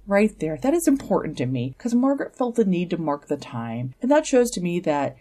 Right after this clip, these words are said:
she felt right then and there that something was wrong.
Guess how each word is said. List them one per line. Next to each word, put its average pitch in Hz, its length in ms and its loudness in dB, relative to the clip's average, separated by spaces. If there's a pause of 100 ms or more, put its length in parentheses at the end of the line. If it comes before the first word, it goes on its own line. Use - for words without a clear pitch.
she - 200 -2
felt 214 480 2 (280)
right 196 260 2
then 180 160 2
and 160 160 0
there 123 320 0 (380)
that - 100 -8
something 208 640 2 (260)
was 165 240 -2
wrong. 110 380 -2